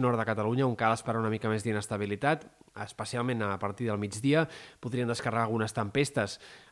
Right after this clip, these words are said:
en comarques gironines i la cota de neu baixarà per sota dels mil cinc-cents metres. Podria situar-se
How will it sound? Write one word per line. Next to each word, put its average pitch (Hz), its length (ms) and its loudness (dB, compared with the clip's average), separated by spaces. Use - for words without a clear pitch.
en 107 160 -4
comarques 117 480 2
gironines 123 640 2
i 151 240 6
la 117 180 2
cota 131 220 2
de 120 80 4
neu 143 100 4
baixarà 131 400 4
per 123 140 4
sota 143 240 2
dels 123 240 2
mil 131 160 4
cinc-cents 117 400 -2
metres. 156 320 0
Podria 113 260 0
situar-se 120 460 -2